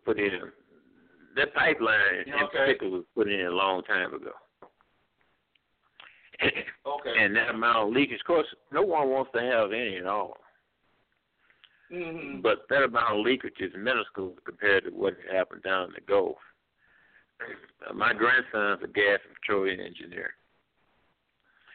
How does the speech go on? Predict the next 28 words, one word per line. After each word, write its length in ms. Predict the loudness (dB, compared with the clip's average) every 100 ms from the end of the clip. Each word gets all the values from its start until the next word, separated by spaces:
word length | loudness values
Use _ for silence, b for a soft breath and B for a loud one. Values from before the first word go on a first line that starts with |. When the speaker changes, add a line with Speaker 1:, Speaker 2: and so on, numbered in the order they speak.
| b b _ -14 -6
Speaker 1:
twenty 220 | 0 2 4
years 300 | 6 4 4
old. 280 | 4 2 -2 -14 -20 _ _ _ _ _ _ _ _ _ _ -6
And 320 | -2 0 0
Speaker 2:
Okay, 240 | -2 -2
I, 80 | 0
I 320 | 0 2 2 0
Speaker 1:
he 120 | -2
Speaker 2:
understand, 360 | 0 4 4 4
Speaker 1:
said 80 | 2
that 80 | 2
Speaker 2:
I 80 |
understand 400 | 2 -6 -6 -6 -4
what 160 | -8 -2
happened 360 | -2 -2 -12 -10
in 100 | -12 -14 _ -20 _ -10
Yankee. 280 | -8 -8 -6
I 160 | -6
understand 400 | -6 -10 -10 -8
what 80 | -8
happened 320 | -8 -8 -14
in 80 | -14
Gulf 240 | -8 -8
was 240 | -8 -14 -8
a 40 | -6
big 160 | -6
disaster, 640 | -10 -2 2 2 0 -6 -6
and 160 | -6